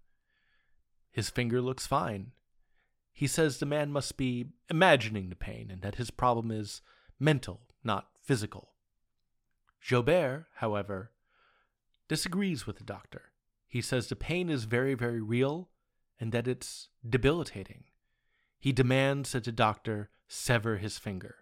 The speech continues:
He pulls a knife on the doctor and says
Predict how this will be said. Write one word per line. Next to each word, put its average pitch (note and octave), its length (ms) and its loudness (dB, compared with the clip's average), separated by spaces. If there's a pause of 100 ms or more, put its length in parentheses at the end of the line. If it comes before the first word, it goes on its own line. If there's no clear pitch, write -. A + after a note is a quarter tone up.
(1040)
He C3+ 120 -2
pulls D3 260 4
a C3 40 4
knife A#2+ 340 0
on A#2+ 80 -2
the A2 80 -2
doctor G#2 360 -4
and G#2+ 120 -4
says G2+ 500 -4